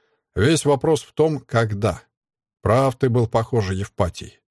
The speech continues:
Твой Иркен тебе случаем не открыл, когда ждать его хана в гости?" Калаврат отрицательно мотнул головой. "Нет, по всему, что я от них узнал, могу положить, что есть у них от силы месяц или два,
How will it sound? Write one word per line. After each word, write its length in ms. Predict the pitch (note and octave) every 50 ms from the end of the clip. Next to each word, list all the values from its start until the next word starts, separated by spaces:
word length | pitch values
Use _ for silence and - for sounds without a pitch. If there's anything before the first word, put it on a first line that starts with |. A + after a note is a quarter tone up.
| _ -
Твой 220 | - C3 E3+ E3+ E3
Иркен 400 | E3 C#3 - F3+ F#3+ F3 D#3+ C3+
тебе 360 | - C#3 C3 D3 D#3 D3 C3+
случаем 460 | - - D#3+ D#3+ C#3+ - D3+ C#3+ C#3
не 80 | C3+ C#3+
открыл, 340 | C#3+ C3 - E3+ G3 G3 D3
когда 400 | - C#3 C#3 C3 C3+ D#3+ C#3 G#2+
ждать 300 | F#2 F2 F2+ D#2+ - -
его 160 | E2+ F2 G#2
хана 340 | - - B2 G#2+ E2 F2 E2+
в 60 | E2+
гости?" 480 | F2+ G#2+ G#2 F2 - - - - - _ _ _ _ _ _ _ _ _ _ _ _ _ _
Калаврат 480 | - F#2 F#2 G#2 G#2+ A2+ D#3 F#3+ - -
отрицательно 640 | D3 - B2+ B2+ A2 - B2 A#2+ A#2 - G2+ F#2+ F2
мотнул 340 | E2+ E2 - - F2 F2+ E2+
головой. 480 | F2 F2+ F2 F2 E2 - - - - _ _ _ _ _ _ _ _ _ _ _ _ -
"Нет, 340 | G2 A2+ C#3+ D#3 D#3 D3+ - - _ _ _ _ -
по 140 | - A#2 A#2+
всему, 320 | - - D#3 F#3 G3+ F3
что 160 | - - E3
я 140 | D#3 E3+ D#3+
от 120 | D3 -
них 160 | D#3+ D#3 - -
узнал, 320 | D3 B2+ C#3+ E3 E3+ D3+
могу 300 | C3 C3 A#2+ C#3 D#3 D3+
положить, 640 | - - D3 C3+ C3+ C3+ B2 C3 E3+ E3 C3+ - - _ _ _ _ _ _
что 200 | - - - D#3
есть 280 | B2 C#3+ F3 D#3 - -
у 60 | C#3
них 260 | C#3 D3+ C#3+ - -
от 120 | C3+ B2 -
силы 300 | - - E3+ D#3+ D3 C3
месяц 480 | C3 D#3+ E3+ D3+ - - A2+ - -
или 160 | G#2 A2 B2+
два, 300 | B2+ A#2 A2+ A#2 - -